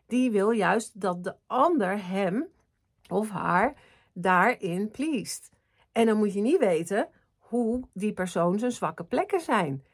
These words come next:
En hoe je die dan kunt vinden, bijvoorbeeld. Dus dat moet allemaal afgeschermd worden. Dat zijn mensen die laten zichzelf niet zien. En natuurlijk kunnen mensen die please-gedrag vertonen, meer in de slachtofferrol, ook zichzelf niet laten zien.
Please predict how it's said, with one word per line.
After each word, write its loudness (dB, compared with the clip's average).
En 0
hoe 4
je 2
die -2
dan -2
kunt -4
vinden, 2
bijvoorbeeld. -4
Dus -8
dat -2
moet -4
allemaal -4
afgeschermd -10
worden. -10
Dat -4
zijn 0
mensen 0
die -2
laten -2
zichzelf -4
niet -8
zien. -4
En -4
natuurlijk 0
kunnen -4
mensen -4
die -8
please-gedrag -6
vertonen, -4
meer -6
in -6
de -10
slachtofferrol, -6
ook 2
zichzelf -12
niet -12
laten -12
zien. -12